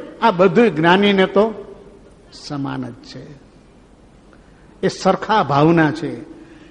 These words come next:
એને સાતા અસાતામાં કંઈ કોઈ પ્રકારે રાગ દ્વેષ આદિ કારણ નથી. સાતા થાય કે અસાતા થાય, કોઈ એની સાથેનો એને ન રાગ ન દ્વેષ, એવું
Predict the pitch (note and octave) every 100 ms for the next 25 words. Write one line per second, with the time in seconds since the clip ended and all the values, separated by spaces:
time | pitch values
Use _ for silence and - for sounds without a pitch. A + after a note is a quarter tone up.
0 | - G#3 A#3+ C4+ - - F#3 G3+ A3+ A3
1 | - E3+ G#3 G3+ - F#3 F3+ F3 D#3+ -
2 | E3+ F3 E3+ D#3+ D#3+ F3+ F#3 F3+ E3 E3+
3 | D#3+ D#3 D3 C#3+ F3 D#3+ D#3+ E3 D#3 D#3
4 | D3+ D3+ D3+ C#3 C#3+ E3+ E3 C#3 C#3 C#3
5 | - - - - _ _ _ _ - -
6 | C#3+ - E3+ D#3+ E3 E3+ F#3 A3+ C4+ -
7 | - - - - E3+ D3 D3+ C#3 C3+ A#2+
8 | B2+ - C#3+ - - _ - C4+ F4 F4+
9 | B3 C#4 C4 G3+ G3+ G3 F#3+ F#3 E3 F3
10 | E3 D3 D#3+ D3 E3 G3+ G#3 A3+ - -
11 | - - D#3+ D3 B2 A#2 A#2 G#2+ - -
12 | - - - _ G3+ A#3+ D4